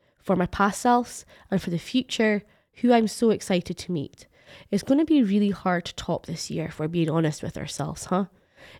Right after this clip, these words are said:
It's been an amazing ride, but if there's anything we've learned, it's that there's always more and better to come.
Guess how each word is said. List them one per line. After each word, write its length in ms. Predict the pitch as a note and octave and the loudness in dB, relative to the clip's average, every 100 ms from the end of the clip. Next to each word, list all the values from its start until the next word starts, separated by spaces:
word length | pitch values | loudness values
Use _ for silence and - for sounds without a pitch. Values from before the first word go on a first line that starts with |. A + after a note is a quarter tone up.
| - | -6
It's 160 | - | -4
been 240 | - A3 B3+ | 0 2 4
an 80 | |
amazing 480 | C4 A3+ G#3+ G3 F#3 | 4 4 4 4 0
ride, 420 | F3 E3+ D#3 D#3 - - - - - | 0 0 -2 -4 -10 -20 -20 -14 0
but 140 | - | 2
if 140 | A3+ | 2
there's 180 | A#3+ A#3 - | 4 2 2
anything 440 | G#3+ A3+ G#3+ A3 | 0 0 0 0
we've 240 | G3+ E3+ | 2 0
learned, 300 | F3+ E3+ E3 - | 0 0 0 -4
it's 200 | - - | -8 -2
that 180 | F3+ | -2
there's 180 | - F3 | 0 -4
always 380 | - F3+ F#3+ G#3+ | -2 0 0 0
more 240 | G3 E3+ E3 | 0 0 0
and 180 | D#3 | -2
better 320 | E3+ D#3 D3+ E3+ | -2 -2 -2 -6
to 140 | E3 | -8
come. 380 | - D#3+ C#3 | -8 -6 -6